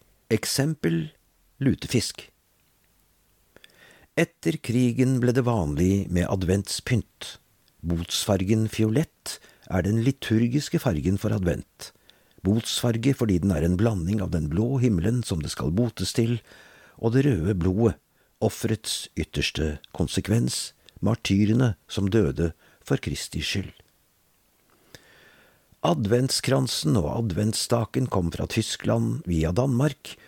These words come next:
og bredte seg, også den først etter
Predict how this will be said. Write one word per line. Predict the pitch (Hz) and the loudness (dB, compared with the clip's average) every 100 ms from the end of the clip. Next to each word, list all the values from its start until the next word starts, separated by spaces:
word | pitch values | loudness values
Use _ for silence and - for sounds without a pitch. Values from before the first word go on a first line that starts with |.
| - | -10
og | - 73 | -4 0
bredte | 135 - 110 | 0 0 -2
seg, | - 135 139 - - - _ - | 2 2 2 -2 -14 -20 _ -4
også | - 139 | 0 2
den | 143 156 | 2 2
først | - 110 - - | 2 0 0 -2
etter | 120 - | -2 -2